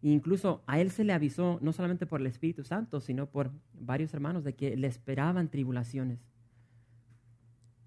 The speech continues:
en Jerusalén. Él de antemano sabía que al llegar a Jerusalén iba a padecer mucho dolor, mucha persecución. Y aún sabiendo eso, dice, "A mí no me importa, yo tengo una meta, un propósito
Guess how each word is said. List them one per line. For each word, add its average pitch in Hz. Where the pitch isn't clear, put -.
en 123
Jerusalén. 120
Él 147
de 190
antemano 170
sabía 143
que 147
al 127
llegar 131
a 170
Jerusalén 135
iba 135
a 135
padecer 120
mucho 127
dolor, 120
mucha 139
persecución. 123
Y 143
aún 151
sabiendo 180
eso, 170
dice, 117
"A 117
mí 139
no 165
me 190
importa, 165
yo 156
tengo 143
una 160
meta, 160
un 165
propósito 160